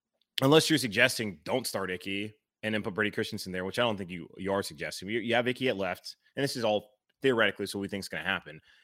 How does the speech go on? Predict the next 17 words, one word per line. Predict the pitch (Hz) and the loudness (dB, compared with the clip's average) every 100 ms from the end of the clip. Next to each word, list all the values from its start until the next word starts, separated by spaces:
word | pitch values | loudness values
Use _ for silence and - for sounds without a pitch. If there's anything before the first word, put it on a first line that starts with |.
| - | -4
Icky | 120 127 | 0 4
at | 120 | 4
left, | 101 95 - - _ _ _ _ | 4 2 0 -8 _ _ _ _
left | 101 110 | -2 -2
guard, | - 95 98 | 0 0 0
Brady | 92 92 | -2 -4
Christensen, | - 98 92 90 98 104 | -4 -6 -6 -6 -4 -4
center, | 104 98 101 | -4 -2 -2
Bradley | 98 92 101 | 0 0 0
Bozeman | 90 85 90 95 | -2 -4 -4 -4
or | 82 98 | -4 -2
Pat | 104 92 | 0 0
Elflein, | 82 - 85 87 | 0 -2 -4 -2
hopefully | 92 107 | -2 -2
Bozeman. | 87 85 - 95 101 | -2 -2 -2 -4 -2
Right | 90 95 - | 0 0 0
guard | 90 92 101 | 0 2 0